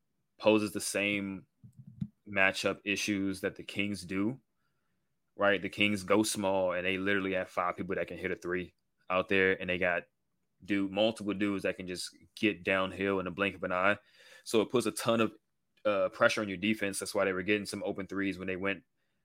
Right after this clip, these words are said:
um, five out, and they just hit 'em. But, um, the Warriors gotta counter that with a small ball of their own. They gotta be able to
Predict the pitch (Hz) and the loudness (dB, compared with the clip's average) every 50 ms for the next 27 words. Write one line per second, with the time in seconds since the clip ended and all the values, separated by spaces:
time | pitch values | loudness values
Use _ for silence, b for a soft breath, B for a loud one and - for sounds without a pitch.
0 | _ - - 92 90 90 85 87 - - 98 92 90 87 92 95 95 95 92 - | _ -8 -4 -2 -2 0 -2 -4 -2 0 0 0 2 2 2 2 2 2 0 -4
1 | _ _ _ _ _ _ _ _ _ _ _ _ _ _ _ _ _ _ - - | _ _ _ _ _ _ _ _ _ _ _ _ _ _ _ _ _ _ -18 -12
2 | 101 95 95 95 85 92 - - 110 107 110 98 87 82 _ _ _ _ _ - | -6 -4 -4 -4 -4 -6 -6 0 0 2 2 2 -2 -6 _ _ _ _ _ -16
3 | - - 101 98 95 90 - 95 98 95 95 92 92 92 92 90 _ _ _ _ | -6 -2 0 0 0 0 -2 -4 -4 -2 -2 -2 -4 -6 -8 -12 _ _ _ _
4 | _ _ _ _ _ _ _ _ _ _ _ _ _ _ _ _ _ _ _ - | _ _ _ _ _ _ _ _ _ _ _ _ _ _ _ _ _ _ _ -8
5 | 101 95 101 113 120 117 104 113 110 107 104 - 110 110 107 104 95 98 95 90 | -4 -2 0 2 2 2 4 4 4 4 4 2 2 2 2 2 2 2 2 2
6 | 90 92 82 92 - - 101 95 92 87 90 90 87 87 85 87 87 87 82 85 | 0 -4 -6 -8 -8 -6 -4 -4 -2 -2 -2 -4 -4 -4 -6 -6 -6 -6 -6 -8
7 | 80 80 82 87 90 92 95 95 95 90 98 95 90 92 92 85 - | -10 -10 -10 -8 -4 -2 -2 -2 0 0 -2 -2 -2 -4 -6 -8 -12